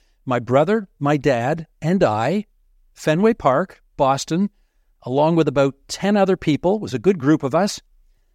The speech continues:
And, you know, again, like, just so memorable. And one of the guys who came along on that trip was a guy that my dad hadn't seen in,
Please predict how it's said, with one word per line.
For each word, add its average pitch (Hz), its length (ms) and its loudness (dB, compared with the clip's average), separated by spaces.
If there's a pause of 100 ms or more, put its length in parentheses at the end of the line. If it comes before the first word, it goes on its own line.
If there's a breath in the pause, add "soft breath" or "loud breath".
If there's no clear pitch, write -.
(260)
And, 151 600 0 (520)
you 170 100 -2
know, 160 200 4
again, 196 420 2 (120)
like, 143 220 -2
just - 320 -6
so 196 320 -2
memorable. 185 680 2
And 147 340 -4 (460)
one 147 180 -4
of 202 40 2
the 202 80 2
guys 180 260 2
who 175 100 -6
came 180 220 -2
along 185 320 2
on 135 140 0
that 127 140 -2
trip 165 240 -2
was 156 120 -2
a 156 60 -4
guy 147 240 0
that 196 120 0
my 131 180 0
dad 170 260 0
hadn't 156 280 0
seen 202 380 0
in, 147 300 -2